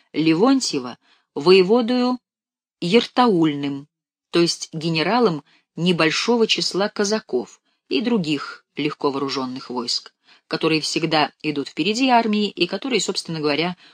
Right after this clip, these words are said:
могут быть названы пропащими головами. Шейн Алексей Семёнович, тысяча шестьсот шестьдесят второй, тысяча семисотый год.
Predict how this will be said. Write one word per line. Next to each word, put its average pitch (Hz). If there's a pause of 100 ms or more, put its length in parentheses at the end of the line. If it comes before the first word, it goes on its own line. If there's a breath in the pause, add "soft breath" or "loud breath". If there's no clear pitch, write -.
(140 soft breath)
могут 170
быть 160
названы 165 (480)
пропащими 156
головами. 127 (1700 loud breath)
Шейн 208
Алексей 180
Семёнович, 156 (480)
тысяча 233
шестьсот 180
шестьдесят 147
второй, 160
тысяча 208
семисотый 151
год. 131